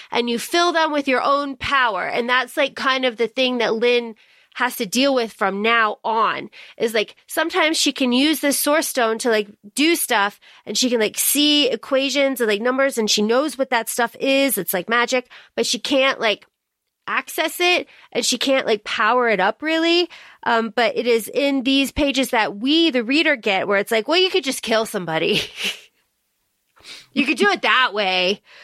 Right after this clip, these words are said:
you know? That's what the Sorcerer Kings did, is just, they just, like, mowed down people and, like, took all of their life energy and put it into the stone so that they were powerful. It's like, "Oh, well, that's interesting, I guess. Damn."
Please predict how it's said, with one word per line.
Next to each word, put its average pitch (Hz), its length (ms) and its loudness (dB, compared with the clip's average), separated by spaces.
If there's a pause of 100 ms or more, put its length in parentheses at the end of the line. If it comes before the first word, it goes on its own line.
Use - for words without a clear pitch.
(200)
you 240 140 2
know? 214 500 2 (180)
That's 262 200 0
what 311 100 2
the 320 100 0
Sorcerer 285 500 0
Kings 214 380 -2
did, 185 260 0
is 208 120 -2
just, 233 140 0
they 226 180 2
just, 269 280 -2
like, 214 240 -2 (440)
mowed 226 520 0
down 240 380 2
people 190 480 -2
and, 175 160 -2
like, 160 160 -2
took 233 260 -2
all 214 220 2
of 196 80 -4
their 185 180 0
life 214 260 0
energy 175 440 -2
and 175 140 -4
put 214 160 0
it 196 140 0
into 196 280 -2
the 170 100 -14
stone 226 400 0
so 190 140 -6
that 160 160 -2
they 160 100 0
were 151 60 -2
powerful. 214 480 -2
It's - 140 -20
like, - 160 -10
"Oh, - 380 -2 (920)
well, 269 160 2
that's 508 140 -2
interesting, 175 640 -2
I 180 120 0
guess. 220 440 0
Damn." 302 560 -2